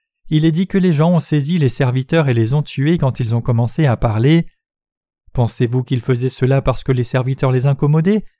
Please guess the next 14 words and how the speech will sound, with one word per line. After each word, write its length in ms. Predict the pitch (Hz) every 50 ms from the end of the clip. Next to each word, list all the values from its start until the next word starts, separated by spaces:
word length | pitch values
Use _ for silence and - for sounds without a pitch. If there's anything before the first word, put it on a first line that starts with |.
| _ _ _ _ _ _ _ _ _ _ _ _ _ -
Les 120 | 156 160
serviteurs 560 | - - 208 190 147 131 - - 170 190 -
sont 180 | - 156 131 117
venus 360 | 113 123 131 147 175 202 190
et 100 | 147 120
ont 100 | 113 117
forcé 440 | - - 160 151 - - - 185 151
les 140 | 131 117 113
gens 160 | 139 165 151
en 100 | 127 110
disant, « 440 | 104 113 117 120 156 170 185 175 - - _ _ _ _ _ _ _ -
Vous 140 | 156 156 180
devez 260 | 175 196 185 233 233
venir. » 640 | 170 147 131 123 123 123 120 120 113 110 117 110 104